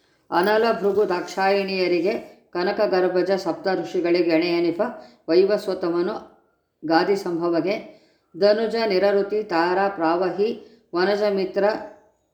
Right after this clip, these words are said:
ಮಿತ್ರಗೆ, ಅಶ್ವಿನಿ ಗಣಪತಿ ಧನಪ ವಿಶ್ವಕ್ಸೇನರಿಗೆ ವಂದಿಸುವೆ ನನ್ನ ವರತ. ಇಲ್ಲಿ ದಾಕ್ಷಾಯಿಣಿ ಅನ್ನೋದಕ್ಕೆ ದಕ್ಷಪುತ್ರಿ ಅನ್ನೋದು ಮುಖ್ಯವಾಗಿರ್ತಕ್ಕಂಥ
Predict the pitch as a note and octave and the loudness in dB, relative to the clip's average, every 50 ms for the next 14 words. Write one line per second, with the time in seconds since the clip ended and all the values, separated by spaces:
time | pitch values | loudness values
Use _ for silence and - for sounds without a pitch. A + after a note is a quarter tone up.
0 | _ _ _ _ _ _ _ _ _ _ _ _ - G3 G#3 G3+ G3 F3+ F#3 F3+ | _ _ _ _ _ _ _ _ _ _ _ _ -6 -6 -4 0 2 2 2 2
1 | G#3 A#3 G3 F3 F3 F3 - G#3 G#3 G#3 G#3 G#3+ G#3 F#3 E3 E3+ F#3+ F#3+ G3 F#3+ | 2 2 2 0 0 0 0 0 0 2 2 0 0 2 2 0 0 0 -2 -4
2 | F#3 - G3 G3 F#3 E3 D#3+ D#3+ F#3 F#3 - G3 G3+ G3+ - - D#3+ D#3 - - | -2 2 2 2 2 2 2 0 0 0 0 0 0 0 0 -4 -6 -6 -2 -2
3 | G3+ G3 - - F3+ F3 E3+ F3 E3+ E3 E3 A3 B3+ - F3+ F3 F3+ F3+ F3 E3 | -2 -2 -2 -4 -2 -2 0 0 0 0 0 0 0 0 0 0 2 2 2 2
4 | - F3+ F3 E3+ E3 E3 D#3+ D#3 D3+ D3+ D3 D3+ D3 D3 D3+ D3+ D#3 D#3 C#3 - | 0 -2 -2 0 0 2 2 2 2 2 0 -2 -4 -4 -6 -6 -6 -6 -6 -10
5 | - - - _ _ _ _ _ _ _ _ _ _ _ _ _ _ _ _ _ | -14 -20 -20 _ _ _ _ _ _ _ _ _ _ _ _ _ _ _ _ _
6 | _ _ _ _ _ _ _ _ _ _ _ _ _ _ _ _ _ _ - A#3+ | _ _ _ _ _ _ _ _ _ _ _ _ _ _ _ _ _ _ -4 0
7 | B3 A#3+ A3 G#3+ F#3 F#3 F3+ G3 F#3+ - A#3 A#3+ B3 A#3+ A3+ A3 A3 A3 G#3+ G#3 | 2 4 4 4 4 2 2 2 0 -2 -2 0 0 0 0 0 0 -2 -2 -2
8 | F#3+ F3+ F#3 F#3 F#3 F3+ - C4 G3+ F#3 F3+ - - A#3 A3+ - G#3+ G3+ - G3+ | -2 -2 0 0 -2 -2 -2 -2 -2 -2 -4 -2 -6 -6 -4 -4 -8 -6 -2 0
9 | F#3+ F#3 F3 F3 F3 G#3+ A3 G#3 G3 - - G#3 G#3 G3 F#3+ F#3 F3 E3+ E3+ - | 2 2 2 2 0 -2 -4 -6 -10 -8 0 2 2 4 4 2 2 0 -2 -2
10 | - F3 E3 - F3 E3 D#3+ | -4 -8 -8 -4 -4 -4 -2